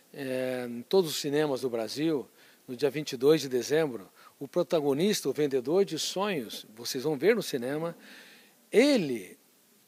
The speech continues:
perdeu tudo que tinha. Era, se tornou um miserável morando em palácios. Era um multibilionário,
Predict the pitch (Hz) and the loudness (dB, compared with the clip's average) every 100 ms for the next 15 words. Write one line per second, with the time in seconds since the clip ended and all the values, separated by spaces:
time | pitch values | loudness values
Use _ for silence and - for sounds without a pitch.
0 | _ _ _ _ _ _ _ _ _ - | _ _ _ _ _ _ _ _ _ 0
1 | 202 220 226 226 214 214 - - 214 151 | 0 0 -4 -8 -10 -12 -8 -6 -4 -6
2 | 104 - - _ _ _ _ _ _ 160 | -10 -18 -20 _ _ _ _ _ _ -10
3 | 185 196 147 208 196 185 202 202 170 185 | -8 -8 -6 -6 -2 0 0 0 0 0
4 | 175 185 160 165 170 175 170 170 156 165 | 0 -2 -2 -2 0 -2 -4 -2 -2 -2
5 | 156 - - - - _ - - _ - | -4 -6 -10 -18 -20 _ -20 -20 _ -10
6 | 165 170 156 247 269 - 190 202 190 170 | -6 -4 0 0 0 -2 -4 -2 -2 -4
7 | 175 160 | -6 -8